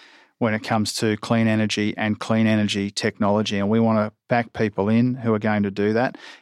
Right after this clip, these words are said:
Every country in one way or another, or almost every country, is having a version of this same conversation, is how do we make sure that we are beneficiaries, not victims, of the global shift to net zero? That's the conversation we're having as a cabinet and as a government. We have it frequently. This is a key part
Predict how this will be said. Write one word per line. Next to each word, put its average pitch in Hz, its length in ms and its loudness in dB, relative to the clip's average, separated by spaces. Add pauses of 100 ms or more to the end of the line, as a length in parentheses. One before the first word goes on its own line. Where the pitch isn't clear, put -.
Every 165 240 4
country 139 420 0
in 123 140 4
one 123 180 4
way 120 140 4
or 110 80 2
another, 117 320 0
or 107 60 2
almost 113 440 2
every 104 220 -2
country, 104 540 -4 (400)
is 120 140 0
having 120 260 2
a 113 80 0
version 120 360 4
of 110 120 2
this 107 160 -2
same 110 280 0
conversation, 104 720 -2
is 95 100 -8
how 123 200 2
do 147 80 0
we 127 160 2
make 113 240 0
sure 107 320 0
that 104 180 0
we 107 220 0
are 101 260 2
beneficiaries, 117 800 0
not 104 200 2
victims, 123 600 -2 (380)
of 104 160 0
the 110 80 -2
global 110 400 2
shift - 440 -2
to 107 120 -2
net 104 240 -2
zero? 117 420 2 (400)
That's 123 180 -2
the - 60 -8
conversation 117 640 0
we're 120 160 2
having 110 320 0
as 104 140 -4
a 113 40 -10
cabinet 113 440 -2
and 113 160 -2
as 107 160 -4
a 107 40 -6
government. 110 440 -2
We 104 80 -6
have 110 180 -2
it 107 100 -12
frequently. 117 640 -2
This 127 200 -8
is 101 100 -10
a 107 60 -8
key 123 320 0
part 110 380 0